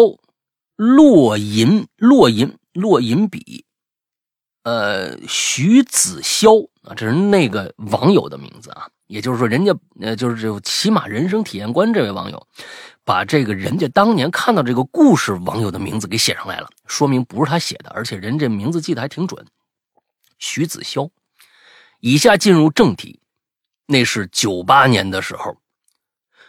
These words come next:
从家乡祁东火车站坐火车去广州。祁东是始发站，时间是正月初八，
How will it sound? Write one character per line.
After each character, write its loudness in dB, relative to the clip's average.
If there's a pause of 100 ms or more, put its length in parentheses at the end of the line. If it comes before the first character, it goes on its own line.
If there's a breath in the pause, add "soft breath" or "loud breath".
(120 soft breath)
从 2
家 4
乡 2 (220)
祁 -2
东 6
火 -6
车 -6
站 -2 (180)
坐 2
火 -16
车 0 (280)
去 -4
广 -12 (140)
州。 2 (1160)
祁 2
东 6
是 0
始 -4
发 2
站， -2 (400)
时 -2
间 0
是 -6
正 4
月 -2
初 -6
八， -6